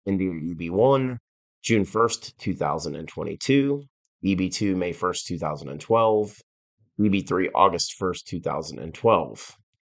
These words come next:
For dates of filing for China in E B one, June first, two thousand and twenty-two, E B two, July eighth, two thousand and nineteen, E B three, June first, two thousand and nineteen.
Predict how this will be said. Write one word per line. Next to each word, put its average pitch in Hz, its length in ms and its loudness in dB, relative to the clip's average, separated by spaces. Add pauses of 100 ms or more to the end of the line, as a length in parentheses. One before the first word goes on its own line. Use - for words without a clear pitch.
(160)
For - 140 -4
dates 98 240 4
of - 40 -16
filing 92 280 4
for 90 100 -14
China 98 300 0
in 87 160 -4
E 90 80 -6
B 87 100 -6
one, 113 360 4
June 90 200 -4
first, - 340 -2
two 87 120 -8
thousand 78 340 -4
and 78 80 -8
twenty-two, 123 720 -2 (580)
E 101 100 4
B 98 120 2
two, 98 480 0
July 82 380 0
eighth, 95 280 0
two 90 140 -8
thousand 80 340 -4
and 80 100 -10
nineteen, 123 760 0 (800)
E 123 140 8
B 113 100 2
three, 104 260 0
June 90 240 -4
first, - 360 -2
two 82 120 -6
thousand 73 420 -8
and 78 120 -10
nineteen. 78 640 0